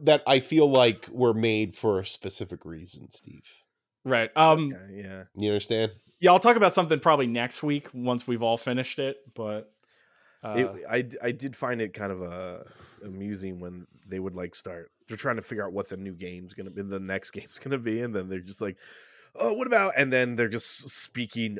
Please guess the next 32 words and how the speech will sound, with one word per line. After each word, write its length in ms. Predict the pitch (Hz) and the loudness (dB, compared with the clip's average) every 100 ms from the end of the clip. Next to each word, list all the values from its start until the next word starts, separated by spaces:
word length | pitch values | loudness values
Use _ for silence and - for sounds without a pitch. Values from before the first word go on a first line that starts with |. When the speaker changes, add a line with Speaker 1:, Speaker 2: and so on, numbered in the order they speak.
| - | -8
Speaker 3:
all 300 | 107 104 104 | -2 0 0
of 100 | 104 | 0
these 220 | 101 104 | -2 -6
games, 340 | 92 101 101 110 | -2 -2 -2 -2
and 100 | 101 | -4
I 40 | |
was 100 | 95 | -4
like, 140 | 98 87 | -6 -4
"I 160 | 98 | -4
don't 300 | 98 92 82 | -4 -6 -8
know 200 | 92 90 | -6 2
what 320 | - - - - - | 2 2 -2 -2 2
Speaker 2:
<laughs> 140 | 262 | 4
Speaker 3:
any 280 | - 110 101 | 4 4 2
of 120 | 90 | 2
this 200 | 98 92 - | 0 -2 -8
is. 180 | 87 90 | -12 -12
None 380 | 104 104 101 | -10 -2 -2
of 120 | 95 90 | -2 -6
this 140 | 85 | -12
is, 180 | 90 - _ _ | -14 -20 _ _
is 280 | 92 98 92 _ _ 92 | -20 -20 -20 _ _ -12
accurate." 440 | 87 - 92 95 143 160 - | -12 -12 -16 -16 -14 -8 2
But, 240 | 185 - _ _ _ - | 4 4 _ _ _ -6
I 40 | |
mean, 220 | 156 151 147 | -2 -2 -2
I 80 | 135 | -2
guess 260 | 233 277 - | -2 -4 -2
as 200 | 127 107 | -2 -2
a 40 | |
knock, 580 | 104 101 104 127 85 87 _ - _ _ 95 | -6 -6 -6 -8 -10 -16 _ -20 _ _ -20
now, 360 | 92 95 92 | -16 -14 -16